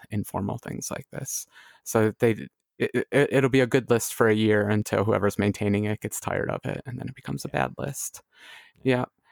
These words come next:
Speaker 1: And you mentioned, y-, you know, I, I do think this is a user feature, though. This isn't so much a developer feature. It's,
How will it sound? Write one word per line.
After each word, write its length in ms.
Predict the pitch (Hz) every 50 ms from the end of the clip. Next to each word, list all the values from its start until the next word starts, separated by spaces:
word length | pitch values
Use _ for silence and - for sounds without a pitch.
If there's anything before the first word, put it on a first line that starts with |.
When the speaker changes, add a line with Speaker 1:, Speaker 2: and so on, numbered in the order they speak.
| _ _ -
Speaker 1:
And 160 | - 175 185 196
you 100 | 220 226
mentioned, 580 | 214 240 226 - - 185 180 170 160 170 - - _ _ _ _ -
y-, 200 | - - - - - - 156 147 -
you 120 | - 180 180
know, 160 | 180 180 175 -
I, 260 | - 151 151 147 139 -
I 80 | 160 156
do 160 | 143 180 185
think 180 | - 185 180 -
this 160 | 160 - -
is 120 | 156 139
a 80 | 151 139
user 540 | 120 123 123 123 - - - 120 120 113 _ _
feature, 420 | - - 107 98 - - - - -
though. 240 | - - - - - _ -
This 140 | 113 - -
isn't 220 | 147 135 135 131
so 100 | - -
much 220 | 123 120 113 - -
a 60 | 113
developer 440 | 101 113 104 - 101 101 - - -
feature. 320 | - - 101 104 - 110 113
It's, 200 | 113 - -